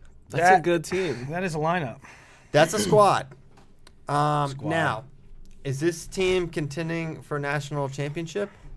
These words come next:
Speaker 3: The answer is no.
Speaker 1: The answer is
Speaker 2: The
Speaker 1: no.
Speaker 2: answer that,
Speaker 3: The,
Speaker 2: that
Speaker 3: the
Speaker 2: question
Speaker 3: answer
Speaker 2: is
Speaker 3: is
Speaker 2: no.
Speaker 3: no. Can they get a trophy? The answer is
Speaker 1: Yes.
Speaker 3: yes.
Speaker 2: The answer is prob-,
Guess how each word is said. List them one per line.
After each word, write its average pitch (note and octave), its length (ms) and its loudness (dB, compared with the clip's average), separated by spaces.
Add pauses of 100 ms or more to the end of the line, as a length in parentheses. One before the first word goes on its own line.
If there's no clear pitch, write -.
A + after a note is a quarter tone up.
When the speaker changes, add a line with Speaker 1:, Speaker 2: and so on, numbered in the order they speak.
(680)
Speaker 3:
The A#2+ 100 -10
answer A2+ 260 -14
is - 160 -20
no. - 220 -18 (760)
Speaker 1:
The G#2 100 -12
answer - 280 -14
is - 140 -14
Speaker 2:
The - 80 -20
Speaker 1:
no. G#2+ 60 -14
Speaker 2:
answer C3 320 -12
that, G#2 140 -16 (180)
Speaker 3:
The, A#2 80 -12
Speaker 2:
that A2+ 80 -10
Speaker 3:
the - 60 -14
Speaker 2:
question B2+ 260 -8
Speaker 3:
answer D3+ 180 -8
Speaker 2:
is G#2+ 60 -8
Speaker 3:
is G2+ 100 -10
Speaker 2:
no. G#2 80 -10
Speaker 3:
no. F2+ 240 -12 (160)
Can D3+ 140 -2
they D3+ 80 2
get D3 140 2
a C3 40 0
trophy? D3+ 600 0 (460)
The F#2+ 180 -8
answer - 140 -6
is - 220 -14
Speaker 1:
Yes. - 0 -
Speaker 3:
yes. - 500 -18
Speaker 2:
The B2+ 80 -12
answer D3+ 200 -10
is G#2+ 100 -12
prob-, C#3 380 -8